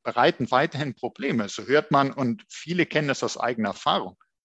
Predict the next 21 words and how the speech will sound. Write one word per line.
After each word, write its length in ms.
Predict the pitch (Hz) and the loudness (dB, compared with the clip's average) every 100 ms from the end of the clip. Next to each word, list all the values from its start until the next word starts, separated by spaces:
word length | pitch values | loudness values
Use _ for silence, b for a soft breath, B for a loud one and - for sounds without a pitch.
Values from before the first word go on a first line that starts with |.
| _ _ _ - | _ _ _ -10
Schlimmstenfalls 840 | - 254 - 185 147 156 135 - | -4 -4 -2 -4 0 4 4 2
existiert 600 | 131 139 - 143 - - | -6 -6 -4 -2 -2 0
gar 220 | 123 240 | 0 2
kein 300 | - 143 110 | 0 -2 0
Internetzugang 880 | 120 113 110 101 - - 90 98 95 | -4 -4 -4 -4 -6 -10 -8 -8 -8
für 120 | - | -12
die 140 | 90 | -12
Ausbildung. 600 | 98 113 - - 110 127 131 _ _ _ b b b b b | -10 -10 -12 -14 -16 -18 -20 _ _ _ b b b b b
Es 80 | - | -10
gibt 160 | 220 | 0
dazu 240 | 214 - 180 | 2 4 2
auch 80 | - | 2
eine 220 | 135 135 _ | 0 -2 _
Umfrage 960 | 269 311 - - 110 95 127 202 302 - B B | 2 2 0 -4 -2 0 2 2 2 -2 B B
von 300 | _ 123 120 | _ -2 0
der 180 | 110 110 | 2 0
Gewerkschaft 680 | 98 101 101 180 - 143 - | -2 -4 0 0 0 -4 -8
Erziehung 480 | 135 - 147 147 123 | -12 -6 -2 -2 -2
und 240 | 98 98 | -6 -2
Wissenschaft 760 | 143 - 247 - 220 240 - b b b b | 0 2 0 2 4 4 0 b b b b
und 460 | - 156 160 147 | -6 -2 -2 -6